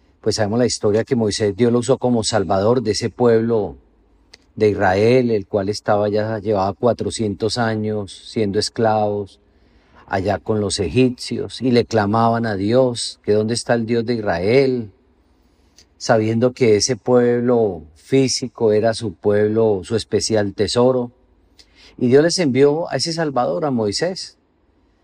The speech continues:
para sacarlos y llevarlos a la tierra de Canaán. Y Moisés salió con su pueblo después de que Dios puso las plagas,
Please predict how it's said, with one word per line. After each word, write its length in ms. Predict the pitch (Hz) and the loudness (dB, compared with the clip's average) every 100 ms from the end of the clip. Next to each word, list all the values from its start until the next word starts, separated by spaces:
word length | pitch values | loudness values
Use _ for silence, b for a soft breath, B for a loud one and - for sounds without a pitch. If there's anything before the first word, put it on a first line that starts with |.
| _ | _
para 200 | - 107 | 0 0
sacarlos 540 | 107 110 113 120 139 123 | 0 0 0 2 2 0
y 60 | |
llevarlos 560 | 113 104 107 110 135 143 | 0 2 2 2 -2 -2
a 80 | 107 | -2
la 140 | 95 | -4
tierra 360 | - 107 107 123 | -2 -2 0 0
de 140 | 110 | -2
Canaán. 640 | - 101 90 92 120 123 _ _ _ _ _ _ _ _ _ _ _ _ _ _ _ | -4 -6 -6 -6 -8 -10 _ _ _ _ _ _ _ _ _ _ _ _ _ _ _
Y 140 | - 123 | -2 0
Moisés 640 | 120 120 113 123 127 135 | 2 2 0 2 0 2
salió 300 | 147 135 131 | 2 2 2
con 180 | 143 135 | -2 -4
su 220 | - 95 | -4 -4
pueblo 480 | 110 143 165 120 104 | 2 2 2 -2 -2
después 340 | 95 - 107 | -4 -2 -2
de 100 | 113 | -2
que 160 | - 104 | -2 -2
Dios 380 | 92 104 104 - _ | 0 -4 -4 -14 _
puso 420 | - 107 117 107 | -6 -6 -2 -4
las 220 | 104 85 - | -4 -6 -6
plagas, 720 | 107 113 135 120 98 92 | 0 2 0 -2 -8 -10